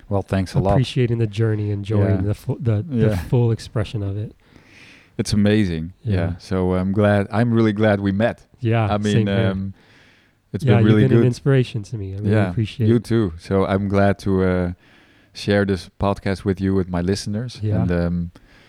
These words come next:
Speaker 1: m-, we might give it a second time.
Speaker 2: Yeah.
Speaker 1: We might do it again.
Speaker 2: That, that'd be
Speaker 1: Because that'd
Speaker 2: awesome.
Speaker 1: be great in a,
Speaker 2: Welcome
Speaker 1: in a
Speaker 2: to the
Speaker 1: year or
Speaker 2: English
Speaker 1: something.
Speaker 2: side of things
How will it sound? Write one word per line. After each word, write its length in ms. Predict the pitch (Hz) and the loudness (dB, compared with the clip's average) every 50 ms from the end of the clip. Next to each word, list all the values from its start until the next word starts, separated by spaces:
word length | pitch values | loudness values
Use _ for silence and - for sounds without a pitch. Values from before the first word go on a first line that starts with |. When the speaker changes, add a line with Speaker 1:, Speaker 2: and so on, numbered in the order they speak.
| _ _ _ _ _ _ _ _ - | _ _ _ _ _ _ _ _ -2
Speaker 1:
m-, 220 | 98 98 104 107 - 113 | 0 0 0 -2 -2 0
we 220 | 101 101 101 95 | 0 2 2 2
might 300 | 92 95 95 92 98 95 - _ _ - | 0 0 0 0 0 0 -4 _ _ -8
give 240 | - 110 101 92 92 | -4 -2 -2 -2 -2
it 200 | 95 95 95 104 | -2 -4 -4 -4
a 280 | 98 95 95 92 92 101 101 - _ | -4 -4 -4 -4 -6 -8 -10 -16 _
second 380 | - - 107 98 - 104 - | -8 -6 -6 -6 -6 -8 -8
time. 280 | - 113 131 139 156 - - | -6 -6 -6 -6 -8 -8 -4
Speaker 2:
Yeah. 320 | 127 107 107 113 147 185 | -2 0 0 0 0 0
Speaker 1:
We 80 | 98 95 | -2 0
might 220 | 92 95 95 95 | 0 0 0 0
do 180 | 95 104 101 101 | 2 2 2 2
it 80 | 98 98 | 2 2
again. 320 | 95 104 120 127 90 71 127 | 0 0 -2 -2 -4 -4 -4
Speaker 2:
That, 180 | 107 104 101 | -2 -2 0
that'd 160 | 104 104 101 107 | 0 0 0 0
be 60 | 110 | -2
Speaker 1:
Because 260 | 104 107 123 117 101 92 | 0 0 0 0 0 2
that'd 40 | 107 | 2
Speaker 2:
awesome. 100 | 98 95 | 2 2
Speaker 1:
be 80 | 92 | 0
great 400 | 92 101 107 123 117 87 - - | 0 2 2 2 0 -2 -4 -6
in 100 | 92 90 | -4 0
a, 40 | 90 | 0
Speaker 2:
Welcome 240 | 110 117 - 139 101 | 0 0 0 0 0
Speaker 1:
in 60 | 101 | 2
a 40 | 101 | 2
Speaker 2:
to 60 | - | 4
the 80 | - 107 | 4 4
Speaker 1:
year 100 | 107 101 - | 4 4 4
or 40 | - | 4
Speaker 2:
English 80 | 139 135 | 4 2
Speaker 1:
something. 160 | 117 92 - - 113 | 2 0 0 -2 -2
Speaker 2:
side 80 | 107 107 | -2 -2
of 80 | 104 - | -4 -4
things 300 | - 113 101 98 95 | -6 -8 -8 -8 -12